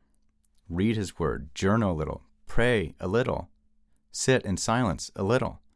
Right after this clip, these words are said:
Worship. Worship's totally part of it, but if that's all you do, you know,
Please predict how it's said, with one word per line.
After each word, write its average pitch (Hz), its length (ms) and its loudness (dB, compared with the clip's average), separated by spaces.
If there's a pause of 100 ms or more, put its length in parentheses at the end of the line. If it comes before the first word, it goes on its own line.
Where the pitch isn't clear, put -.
(1400)
Worship. - 400 0
Worship's - 560 -4
totally 156 400 0
part 101 260 4
of - 60 -6
it, - 100 -12
but 85 160 2
if 80 80 -6
that's 80 180 0
all 80 140 4
you 85 100 2
do, 170 400 2 (1160)
you 110 100 0
know, 90 220 0